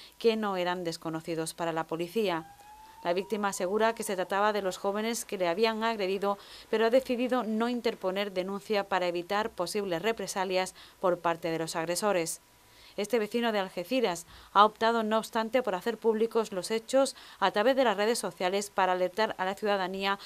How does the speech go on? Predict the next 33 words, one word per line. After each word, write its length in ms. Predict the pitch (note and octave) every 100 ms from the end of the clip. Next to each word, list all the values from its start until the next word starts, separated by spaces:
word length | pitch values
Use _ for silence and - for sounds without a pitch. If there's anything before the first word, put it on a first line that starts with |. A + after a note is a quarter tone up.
| - -
de 160 | G3+ A#3
la 160 | A#3
presencia 460 | A#3 G3 G#3+ G3+ A3+
de 80 | G3+
estas 260 | G#3 A3+
personas 640 | - F3+ F3 G3 G3+ G#3+ -
en 140 | G3+
el 140 | F#3+ F3
Río 200 | F3+ G#3
de 100 | G#3
la 100 | F3+
Miel, 320 | G#3 G3 F3+ - - -
un 160 | G3+
paraje 500 | F3+ F3+ F#3+ - A3+ A3+ -
al 180 | - F3+
que 100 | F3
es 80 | A3+
posible 440 | A#3+ A3+ A#3 A#3+
que 80 | A3+
acudan 380 | F#3+ G3 G#3+ A#3
con 180 | A3 F#3+
frecuencia, 640 | F#3+ F#3 C#4 A#3 G3+ E3 - - -
ya 140 | G#3+
que 100 | G#3
al 100 | F3+
parecer, 520 | F3 E3+ E3+ G3+ A3+
según 280 | - G3+ G#3
su 160 | - F#3
propio 300 | G#3 F3+ E3
testimonio, 600 | B3 - G3 F3+ F#3 F#3+ - -
venían 420 | F3+ F3+ A3 B3 A#3+
de 120 | B3
bañarse 600 | A3 F#3+ F#3 - -